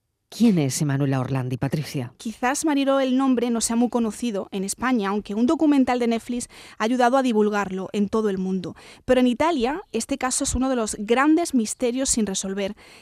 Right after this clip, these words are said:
Speaker 2: En ese país, todos saben que esta adolescente salió el veintidós de junio del año mil novecientos ochenta y tres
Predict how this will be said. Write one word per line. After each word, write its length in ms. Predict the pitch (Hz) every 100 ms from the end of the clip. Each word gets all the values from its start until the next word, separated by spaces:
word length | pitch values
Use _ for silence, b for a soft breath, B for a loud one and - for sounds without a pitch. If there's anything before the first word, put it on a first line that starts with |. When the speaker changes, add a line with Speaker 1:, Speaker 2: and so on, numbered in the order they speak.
| B
Speaker 2:
En 120 | 233
ese 220 | 330 - 349
país, 380 | 247 294 - - _
todos 260 | 311 320 302
saben 380 | 269 240 294 b b
que 80 | -
esta 140 | 247 277
adolescente 560 | 240 226 - 233 269
salió 480 | - 226 240 233 - -
el 140 | 196
veintidós 520 | 202 202 208 220 311
de 80 | 277
junio 400 | 240 254 254 262
del 140 | 247 226
año 240 | 233 233
mil 360 | 233 254 302 277
novecientos 540 | 233 208 233 233 233
ochenta 300 | 220 214 202
y 40 |
tres 280 | 196 - 240